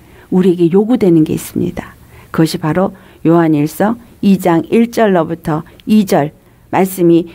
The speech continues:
바로 우리를 죄에서 범하지 않게 하기 위해서 십자가를 지셨다는 거.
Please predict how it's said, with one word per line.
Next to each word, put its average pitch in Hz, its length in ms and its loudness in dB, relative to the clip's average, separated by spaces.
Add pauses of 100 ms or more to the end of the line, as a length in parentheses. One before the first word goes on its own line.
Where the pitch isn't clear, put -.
(300)
바로 170 420 -2
우리를 208 540 2
죄에서 247 540 0
범하지 208 640 -2
않게 294 640 0 (140)
하기 269 480 0
위해서 175 380 2
십자가를 190 760 -2 (160)
지셨다는 175 680 0
거. 135 160 -6